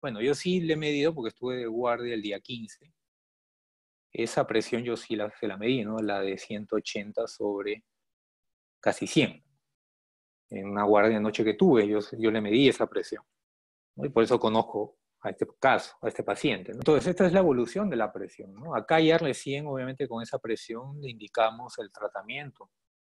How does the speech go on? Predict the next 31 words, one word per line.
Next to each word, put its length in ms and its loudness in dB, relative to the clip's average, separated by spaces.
con 180 -12
antihipertensivos 1080 2
y 340 2
probablemente 600 2
por 200 0
eso 300 -2
es 240 0
que 300 -4
empezó 400 -4
a 40 4
bajar, 500 2
¿no? 180 -16
Si 100 -14
bien 200 -6
la 180 0
diastólica 680 0
se 140 -10
mantuvo 880 -2
casi 400 -6
siempre 340 -4
por 180 -2
debajo 520 0
del 440 -6
valor 360 2
meta, 460 2
¿no? 180 -2
Que 360 2
es 140 -8
trece 340 2
ocho, 320 2
¿no? 140 -12